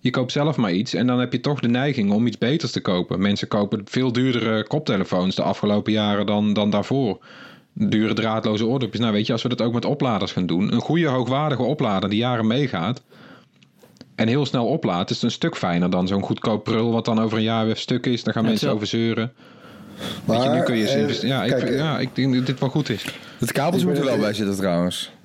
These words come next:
Speaker 1: Ja.
Speaker 3: ik
Speaker 4: Die
Speaker 3: ben
Speaker 4: raken
Speaker 3: ook,
Speaker 4: wel kapot, hè?
Speaker 3: eh, ik onderschrijf het klimaatdoel.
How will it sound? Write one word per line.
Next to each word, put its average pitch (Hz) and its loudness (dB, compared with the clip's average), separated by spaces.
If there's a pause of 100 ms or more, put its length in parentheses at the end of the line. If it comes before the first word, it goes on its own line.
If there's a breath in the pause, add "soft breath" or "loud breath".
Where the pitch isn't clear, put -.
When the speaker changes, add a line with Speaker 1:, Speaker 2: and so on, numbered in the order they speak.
(260)
Speaker 1:
Ja. 117 0
Speaker 3:
ik 123 2
Speaker 4:
Die 113 2
Speaker 3:
ben 123 0
Speaker 4:
raken 139 0
Speaker 3:
ook, 120 0
Speaker 4:
wel 127 2
kapot, 123 2
hè? 120 2
Speaker 3:
eh, - -6
ik 120 0
onderschrijf 135 0
het 123 -2
klimaatdoel. 120 2